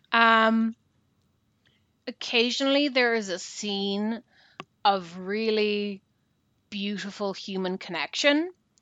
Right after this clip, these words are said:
Like, at one point, Estea sneaks a bunch of food from her home to Skeezy's hut and, like, gives her a bath and, like, Skeezy has recently been attacked and she, like,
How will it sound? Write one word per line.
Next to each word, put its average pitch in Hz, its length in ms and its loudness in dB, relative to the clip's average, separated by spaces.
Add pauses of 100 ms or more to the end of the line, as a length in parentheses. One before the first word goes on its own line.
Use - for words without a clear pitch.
(460)
Like, 185 680 -2 (220)
at 190 220 0
one 190 240 -2
point, 180 480 -4
Estea 175 800 -2 (320)
sneaks - 420 -4
a 196 60 -8
bunch 190 260 0
of 180 80 -8
food 160 360 -10
from 180 200 -10
her 180 140 -10
home 170 480 -10 (260)
to 170 400 -6 (300)
Skeezy's 170 500 -6
hut - 440 -2 (360)
and, 180 140 -6
like, 170 280 -8
gives 185 280 -4
her 175 280 0
a - 80 0
bath 156 680 -2 (440)
and, 175 200 -4
like, 156 480 -8 (760)
Skeezy 180 360 -6
has 185 240 -2
recently 185 360 -4
been 175 200 -4
attacked - 720 -2
and 170 360 -6
she, 185 200 -8
like, 165 160 -8